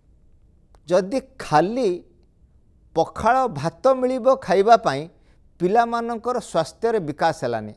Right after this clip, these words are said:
ଆଉ କମ୍ ଏଜ୍‌ରୁ ବାହାଘର ସେଠି ସବୁଠୁ ହେଲା ବଡ଼ ସମସ୍ୟା। ଲୋ-, ଯେତେବେଳେ ଗୋଟେ ଝିଅକୁ ଷୋହଳ ବର୍ଷ ହଉଛି, ସେତେବେଳେ ସିଏ ତାର ଛୁଆ ଜନ୍ମ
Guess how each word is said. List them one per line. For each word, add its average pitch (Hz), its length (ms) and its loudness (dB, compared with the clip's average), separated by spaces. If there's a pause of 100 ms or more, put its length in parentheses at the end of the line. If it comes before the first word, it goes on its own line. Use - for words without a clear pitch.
ଆଉ 190 140 0 (500)
କମ୍ 240 280 6 (100)
ଏଜ୍‌ରୁ 240 460 8
ବାହାଘର 247 520 6
ସେଠି 226 280 -6
ସବୁଠୁ 190 400 -6
ହେଲା 202 200 0
ବଡ଼ 151 280 -2
ସମସ୍ୟା। 123 420 -12 (600)
ଲୋ-, 170 240 -4 (240)
ଯେତେବେଳେ 240 440 0
ଗୋଟେ 233 240 2
ଝିଅକୁ 175 540 4 (800)
ଷୋହଳ 190 320 4
ବର୍ଷ 262 300 2
ହଉଛି, 226 400 2 (460)
ସେତେବେଳେ 254 500 4
ସିଏ 254 300 4 (1400)
ତାର 226 200 8 (1500)
ଛୁଆ 226 180 10
ଜନ୍ମ 196 280 2